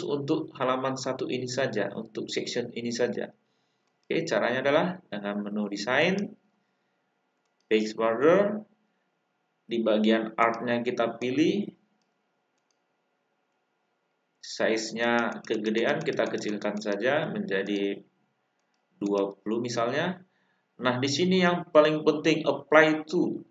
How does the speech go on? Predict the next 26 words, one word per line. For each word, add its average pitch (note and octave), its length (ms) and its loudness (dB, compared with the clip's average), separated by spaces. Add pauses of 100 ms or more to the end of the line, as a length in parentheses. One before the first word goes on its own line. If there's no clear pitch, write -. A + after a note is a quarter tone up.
(160)
Kalau B2+ 320 4
dipilih E3 560 0
whole B2+ 320 6
document, A2 560 -2
maka A#2+ 560 2
bingkainya A#2 640 -2
akan A2 240 -4
ada A#2+ 240 0
di A#2 160 -2
seluruh A#2 320 -2
dokumen. G#2+ 480 -2 (800)
Kita D3+ 320 4
ganti D3+ 240 4
menjadi D3 560 2
satu C#3 480 -2
section C#3 480 -6
ini C3+ 160 -6
saja. B2 320 0 (560)
Hanya B2 400 0
di B2 160 -4
section B2 560 -2
ini, C#3 400 -2
di A2+ 160 -2
section. A#2+ 640 0 (1400)
Kemudian A2+ 560 2
optionnya C3 640 0